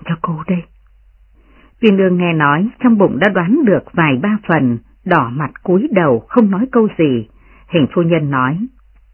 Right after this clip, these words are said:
"Chắc cả cô cũng biết, ông nhà hiện giờ không có người hầu nào đáng tin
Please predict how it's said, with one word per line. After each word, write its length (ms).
"Chắc 180
cả 300
cô 160
cũng 280
biết, 180
ông 260
nhà 300
hiện 200
giờ 180
không 180
có 100
người 300
hầu 220
nào 420
đáng 300
tin 200